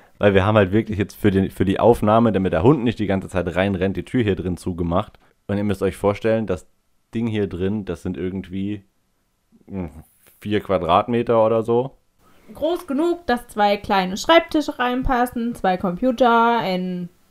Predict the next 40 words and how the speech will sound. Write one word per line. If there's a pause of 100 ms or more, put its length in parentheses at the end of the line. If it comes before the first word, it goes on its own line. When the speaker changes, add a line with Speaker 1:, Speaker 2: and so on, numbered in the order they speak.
Speaker 2:
Stab
mit
Aufnahmemikrofon
und
ein
Mann
und
eine
Frau (100)
und (240)
Speaker 1:
Und
Speaker 2:
nicht
das,
was
ihr
denkt. (240)
Speaker 1:
Und
das
war's
jetzt
aber
auch
schon,
was
hier
reinpasst.
Also
es
ist
wirklich (600)
genauso
Speaker 2:
Zwei
Stühle
noch.
Speaker 1:
Ja,
es
ist
wirklich
genauso
groß